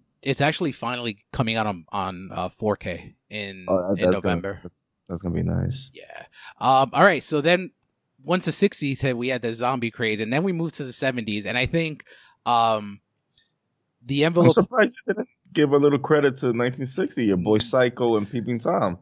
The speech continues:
Speaker 1: I am going to talk about Psycho a little later because I think,
Speaker 2: Okay,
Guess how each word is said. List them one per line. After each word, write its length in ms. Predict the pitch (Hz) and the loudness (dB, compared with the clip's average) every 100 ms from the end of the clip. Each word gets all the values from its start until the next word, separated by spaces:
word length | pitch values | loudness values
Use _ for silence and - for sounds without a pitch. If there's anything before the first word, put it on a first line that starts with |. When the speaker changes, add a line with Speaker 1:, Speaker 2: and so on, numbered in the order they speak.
| _ | _
Speaker 1:
I 140 | 135 156 | 2 4
am 160 | 180 | 4
going 320 | 170 170 175 170 | 4 4 4 0
to 160 | - | -4
talk 280 | 143 151 147 | 0 0 0
about 200 | 139 135 | 0 -2
Psycho 400 | - 131 127 117 | 0 -2 0 0
a 60 | 107 | 2
little 220 | 113 107 | 0 0
later 380 | 101 110 127 147 - | 2 2 2 0 -2
because 280 | 127 127 | -2 0
I 100 | 123 | 2
think, 240 | 135 165 156 | 2 0 0
Speaker 2:
Okay, 360 | 92 - 82 | -6 -6 -16